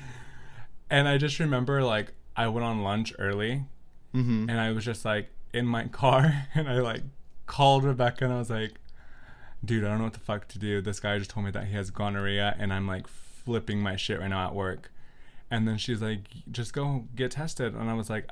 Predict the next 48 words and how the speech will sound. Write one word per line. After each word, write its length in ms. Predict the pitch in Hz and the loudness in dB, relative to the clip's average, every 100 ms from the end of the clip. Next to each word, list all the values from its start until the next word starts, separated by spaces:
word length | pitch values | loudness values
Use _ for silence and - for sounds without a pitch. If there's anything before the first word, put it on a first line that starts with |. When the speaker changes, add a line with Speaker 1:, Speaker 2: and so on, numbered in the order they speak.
| - | -10
Speaker 1:
"Uh, 40 | - - - - | -12 -12 -14 -8
I'm, 220 | 131 123 120 | 0 2 2
like, 160 | 117 104 | 2 2
really 320 | 110 127 131 | 4 6 6
scared." 540 | 135 143 131 131 131 | 4 6 8 10 8
And 100 | 147 143 | 4 2
then 60 | |
she's 100 | 139 | 2
like, 160 | 127 120 | 0 4
"You 80 | 135 | 6
need 160 | 139 | 6
to 60 | 139 | 6
go 100 | 139 | 6
get 160 | 143 147 | 4 4
tested." 500 | 151 151 165 156 160 | 4 4 4 2 4
And 100 | 156 | 2
I 40 | |
was 180 | 156 160 | 4 2
just 160 | 165 160 | 2 0
like, 120 | 160 - - | 0 -2 4
"Fuck." 320 | 208 196 190 | 8 8 8
I'm 160 | 180 175 | 2 2
like, 160 | 151 - | 2 4
I 100 | 131 | 6
was, 180 | 131 120 | 6 4
like, 140 | 107 | 0
nervous. 800 | 104 107 117 117 113 110 98 - - | 2 4 6 6 6 4 0 -4 4
Speaker 2:
Yeah. 420 | 135 127 90 95 - - - - - - - | 10 12 10 4 -6 -14 -14 -14 -18 -18 -2
Speaker 1:
And, 220 | 120 120 | 0 2
like, 180 | 117 113 | 0 -4
I 60 | 117 | -2
didn't 160 | 127 160 | 2 2
even 120 | 185 | 2
know 80 | 185 | 2
how 120 | 170 | 0
to, 60 | 165 | 0
like, 160 | 127 | -2
get 200 | - 123 | -2 -2
out 140 | 117 120 | 0 -2
of 140 | 98 | -2
work 240 | 110 113 | -2 -2
'cause 100 | - | -4
I 80 | 113 | -2
just 220 | 104 104 | -2 -2
got 140 | 127 113 | -2 -2
back 160 | 117 - | -2 -2
from 180 | 104 | -4
lunch. 400 | 95 104 117 - | -2 -2 -4 -8